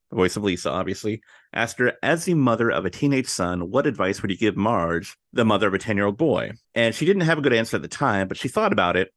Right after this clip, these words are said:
And then months later, she thought, "Treasure this time. Bart's still a child, but that's about to change." And so she, uh, shared this thought with other moms of the boys that are on the same age, and they all agreed,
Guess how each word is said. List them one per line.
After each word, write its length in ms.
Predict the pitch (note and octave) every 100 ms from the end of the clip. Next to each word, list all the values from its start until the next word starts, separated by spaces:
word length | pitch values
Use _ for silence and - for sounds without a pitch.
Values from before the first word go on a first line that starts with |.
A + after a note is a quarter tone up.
| _
And 200 | - A#2+
then 200 | A#2+ A#2+
months 340 | A#2 C3+ C3 -
later, 460 | C#3+ G2 F2+ G2 -
she 220 | - C3
thought, 360 | - B2+ A2 - - _
"Treasure 300 | - G3+ F3
this 140 | B2+ -
time. 440 | G2+ E2+ E2+ F2+ _
Bart's 200 | - C#3+
still 200 | - D#3+
a 60 | D#3+
child, 500 | - D3+ A#2 F2+ A#2+ - -
but 100 | -
that's 240 | C#3+ -
about 160 | - A#2
to 60 |
change." 640 | A#2+ - A2 A1+ A1+ - - _
And 120 | - -
so 400 | B2+ A2+ G#2+ -
she, 460 | - C#3 A#2+ A#2
uh, 320 | - G#2+ G#2 G#2+
shared 280 | - F3+
this 160 | C3 A#2
thought 300 | B2 A2 G#2
with 220 | G#2 - -
other 180 | C3 C3
moms 460 | A2 G2 G2 G2+ -
of 160 | G2+
the 160 | G2+ F2 -
boys 220 | A2 G2
that 80 | A2
are 40 |
on 60 | G#2
the 60 |
same 220 | - G#2+
age, 200 | F#2+ F#2
and 100 | A2+
they 80 | C3
all 120 | C3
agreed, 420 | A2+ F2+ F2 F2